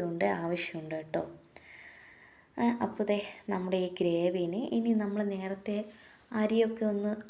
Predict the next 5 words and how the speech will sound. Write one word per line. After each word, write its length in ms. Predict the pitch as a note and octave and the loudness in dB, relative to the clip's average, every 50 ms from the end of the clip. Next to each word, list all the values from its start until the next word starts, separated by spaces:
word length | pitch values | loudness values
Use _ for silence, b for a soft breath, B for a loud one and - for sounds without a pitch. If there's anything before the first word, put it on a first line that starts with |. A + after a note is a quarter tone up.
| G#3 | 0
അളന്നെടുത്ത 440 | G3+ G3 G3+ G3+ G3+ F#3+ F#3 F#3+ - G#3 G#3 - | 2 2 4 2 2 0 0 -2 -2 -2 -2 -4
പാത്രമില്ലേ, 580 | F#3 F3+ F3+ F3 - - F3+ E3+ D#3+ D#3+ E3+ E3 - - - _ _ _ _ - | -4 -4 -4 -4 -4 -4 -4 -4 -4 -4 -6 -8 -10 -14 -20 _ _ _ _ -8
കപ്പില്ലേ, 420 | - F#3 F#3 - F#3 F3+ E3 D#3+ D#3+ - - - G3 | -8 -8 -2 0 0 0 2 0 -4 -8 -8 -6 -2
അതുപോലുള്ളൊരു 680 | G3 F#3+ G3 G3 G3+ G3+ G3 F#3+ F#3 F3 F3 F3 E3+ E3+ E3+ | 0 0 0 2 2 0 0 0 0 0 0 -2 -2 -4 -6
കപ്പിലേക്ക് 640 | E3+ E3 - - F3+ F3 F3 E3+ E3+ - - C#4+ | -8 -10 -6 -4 -2 -2 -2 -2 -6 -4 -2 -2